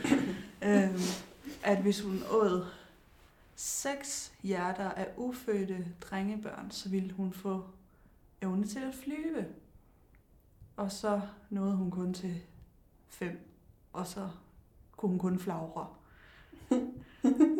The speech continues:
Og jeg har læst i den der bog om de der forskellige sagn.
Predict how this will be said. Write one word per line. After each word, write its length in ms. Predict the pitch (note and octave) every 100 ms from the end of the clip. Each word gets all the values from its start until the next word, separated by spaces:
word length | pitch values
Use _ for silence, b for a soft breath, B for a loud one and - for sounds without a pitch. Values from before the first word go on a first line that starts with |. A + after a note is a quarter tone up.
| - - - - - B B B B B
Og 140 | G#3+
jeg 140 | G3+ G3+
har 60 |
læst 360 | A3 A3 G#3 -
i 20 |
den 200 | F#3+ F#3
der 180 | F3+ F#3
bog 380 | G#3+ G3 E3 F3
om 300 | E3 E3+ -
de 100 | F#3
der 140 | F3+
forskellige 460 | F3 - F#3 - F#3+
sagn. 480 | C4 B3 F#3+ E3+